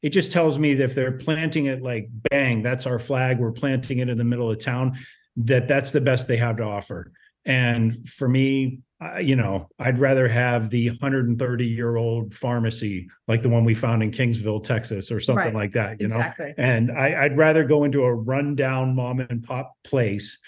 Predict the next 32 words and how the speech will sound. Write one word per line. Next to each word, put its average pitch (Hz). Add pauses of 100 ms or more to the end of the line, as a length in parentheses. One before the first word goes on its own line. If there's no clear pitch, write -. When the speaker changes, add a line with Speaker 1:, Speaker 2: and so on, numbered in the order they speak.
(420)
Speaker 1:
and, 117
you 131
know, 117
worry, 120
like, 120
the, 127
the 127
gravy's 139
delicious, 131
but 110
were 123
there 127
roaches 120
here? 139
I 123
don't 117
know. 107
I 107
don't 117
care. 120
This 107
food 127
is 110
so 110
good, 101 (300)
you 139
know, 123 (100)
Speaker 2:
<laughs> -
Speaker 1:
kind 143
of, 151 (120)
like, 143
place, 127